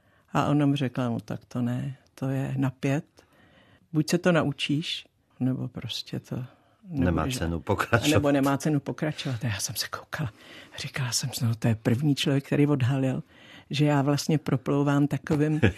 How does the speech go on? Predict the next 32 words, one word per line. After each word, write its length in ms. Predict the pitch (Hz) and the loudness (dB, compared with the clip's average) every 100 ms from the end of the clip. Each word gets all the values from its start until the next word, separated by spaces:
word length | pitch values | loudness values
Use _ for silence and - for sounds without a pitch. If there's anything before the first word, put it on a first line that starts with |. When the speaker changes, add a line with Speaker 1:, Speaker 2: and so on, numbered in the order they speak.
| - | -2
Speaker 2:
<laughs> 280 | 101 - 104 | -4 -4 -4
Speaker 1:
eh, 160 | 143 | -4
takovým 380 | 139 131 160 156 | -2 0 4 4
lehkým 440 | 147 139 - 151 147 | 4 2 2 4 6
a 40 | |
jednoduchým 520 | 143 143 143 - 170 | 4 4 2 0 -4
způsobem.“ 600 | - - - 156 143 151 | -4 -8 -4 0 2 2
Tak 180 | 147 - | 0 0
jsem 160 | 160 151 | -2 0
se 80 | |
to 140 | 180 156 | 2 2
opravdu 320 | - 156 170 | 4 2 4
naučila 400 | 160 156 - 175 | 2 0 0 2
do 100 | 190 | 4
hloubky. 500 | 147 139 - - - - - - - - - | 4 0 -2 -8 -8 -10 -20 -20 -20 -14 -4
A 240 | 139 135 - _ _ 165 - | 0 0 -4 _ _ -10 -2
pak 240 | 156 - | -2 -2
při 200 | - - | -4 0
té 180 | 151 170 | 2 2
druhé 280 | 147 139 147 | 4 4 4
zkoušce 580 | - 156 151 - 175 - | 2 0 0 0 0 0
už 180 | - - | -2 -2
jsme 180 | 156 | 0
si 120 | 147 165 | 0 0
povídali 480 | 156 151 151 170 | 2 2 4 4
víc 280 | 147 143 - | 4 2 0
a 60 | 139 | -2
vlastně 300 | 131 - 131 | -2 -4 -6
jsme 160 | - | -6
se 140 | 131 - | -6 -8
strašně 420 | - 123 - 127 | -6 -6 -4 -6
spřátelili. 800 | - - 139 123 - 131 131 | -6 -4 -4 -2 -2 0 0